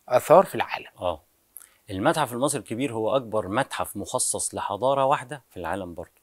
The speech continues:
Speaker 2: لأن كل، معظم المتاحف الكبيرة
Speaker 1: آه.
Speaker 2: زي المتحف البريطاني أو المتروبوليتان أو الم-، أو اللوفر،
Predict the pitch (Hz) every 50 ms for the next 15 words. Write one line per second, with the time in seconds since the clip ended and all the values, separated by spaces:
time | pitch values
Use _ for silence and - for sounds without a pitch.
0 | _ _ _ _ - - - _ - - 101 104 113 113 110 - 160 165 165 147
1 | 131 131 156 170 160 147 104 110 107 104 104 107 98 - 135 127 - 113 - -
2 | 92 85 - - 95 82 107 131 135 131 131 - 143 131 123 127 131 131 123 117
3 | 117 110 107 123 127 - 110 104 - - 90 - - 101 92 87 - - 104 110
4 | 113 113 113 104 78 98 92 90 90 90 87 85 82 82 85 87 85 85 85 90
5 | 104 95 - - 95 - - 113 107 104 101 - 113 101 101 98 95 87 78 90
6 | 87 85 87 87 92 95 104 - 98 101 90 87 85 92 90 90 92 90 87 92
7 | 110 113 104 - -